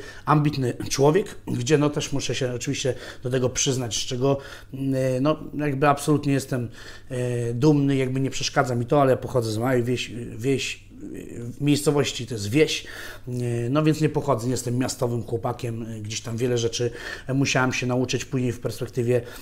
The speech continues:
własnego działania, no bo jednak nie dostałem tego od, e, rodziców,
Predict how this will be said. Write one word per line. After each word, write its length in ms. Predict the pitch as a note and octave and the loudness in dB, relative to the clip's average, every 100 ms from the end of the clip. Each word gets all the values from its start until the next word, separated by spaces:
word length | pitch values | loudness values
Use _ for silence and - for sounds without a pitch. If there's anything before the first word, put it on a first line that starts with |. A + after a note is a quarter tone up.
| - | -8
własnego 520 | B2 A#2+ C3 C#3 B2 | -2 2 2 0 0
działania, 560 | A2+ B2 C3 C3+ B2+ A#2+ | 2 4 4 2 2 -2
no 220 | A#2+ C3 | 0 0
bo 220 | B2 B2+ | 0 0
jednak 420 | A#2+ A#2+ A#2+ A2+ A#2+ | 0 0 -2 -4 -6
nie 260 | A#2+ A#2 - - - A#2 | -4 -6 -8 -16 -14 -8
dostałem 640 | A#2 C3 - C3+ B2 G#2+ | -2 -2 0 0 0 -2
tego 280 | G#2 G2 - | -6 -8 -6
od, 300 | A#2 - - - - | -6 -8 -12 -16 -10
e, 140 | B2+ B2 | 0 4
rodziców, 640 | C3 A2 B2+ B2+ B2 - | 4 2 -2 0 0 -2